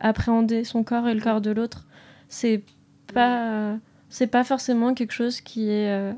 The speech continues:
amené à tout le monde, et du coup, je trouve que ce climat hyper positif, il est vraiment, euh, bien, enfin, vraiment bienveillant, et il est, il est rare, au final.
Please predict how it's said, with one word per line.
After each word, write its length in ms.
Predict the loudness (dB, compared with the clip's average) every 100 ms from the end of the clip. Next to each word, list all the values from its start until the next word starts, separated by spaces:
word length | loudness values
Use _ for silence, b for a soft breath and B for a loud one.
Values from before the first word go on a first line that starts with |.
| -2
amené 340 | 2 4 4 2
à 80 | -2
tout 180 | -2 2
le 60 |
monde, 340 | 2 2 2 -2 -4
et 180 | -2 0
du 180 | 0 -4
coup, 340 | -6 -6 -6 -8 b b b
je 60 | -8
trouve 180 | -4 0
que 100 | 0
ce 100 | 0
climat 340 | 0 2 2 2
hyper 280 | 0 -2
positif, 600 | 0 -2 -2 -4 -6 -4
il 160 | -4 0
est 120 | 0
vraiment, 540 | -2 0 2 2 2 2
euh, 160 | 0 -2 -6 _
bien, 320 | -4 0 0 -2 _ _
enfin, 240 | 0 0 2
vraiment 300 | 2 4 4
bienveillant, 560 | 4 2 2 2 0 -4 b b b b b
et 320 | 0 0 0
il 80 | 2
est, 320 | 2 0 -2 -2
il 220 | 0 2
est 140 | 2
rare, 440 | 2 0 -2 -10 -8
au 100 | -4
final. 460 | -4 0 0 0